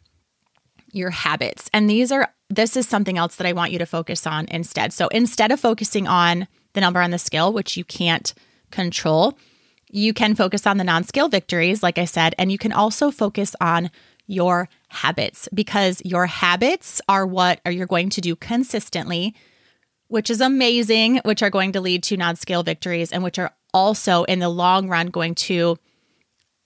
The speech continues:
lead to the scale dropping or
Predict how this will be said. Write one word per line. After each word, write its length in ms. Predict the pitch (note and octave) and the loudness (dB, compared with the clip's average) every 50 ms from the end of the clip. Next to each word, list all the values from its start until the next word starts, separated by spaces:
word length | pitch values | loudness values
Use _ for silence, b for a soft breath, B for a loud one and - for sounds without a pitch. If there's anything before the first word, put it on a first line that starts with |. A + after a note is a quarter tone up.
| _ - | _ -8
lead 460 | G3 F#3+ G#3 G#3 G3+ G3 F#3+ F#3+ G3 | -4 0 0 2 2 2 0 0 -2
to 460 | - - - G#3 F#3+ F3+ F3 F3 F3 - - | -4 -2 -2 0 0 2 2 2 0 0 -2
the 140 | F3+ E3+ | -4 -4
scale 680 | - - - - - E3+ E3 E3 E3 E3 E3 E3 F3 E3+ - _ - _ _ _ _ _ _ _ _ _ _ _ | -2 -2 -2 0 2 2 2 4 4 4 2 2 0 -2 -8 _ -20 _ _ _ _ _ _ _ _ _ _ _
dropping 580 | - F3+ D#3 D3+ - - F3 E3 D#3+ E3+ F3+ F#3+ - | -6 -4 -2 -2 -2 0 0 0 2 0 -2 -6 -6
or 340 | - E3+ E3 D#3+ D#3 E3 | -4 -2 0 0 -2 -2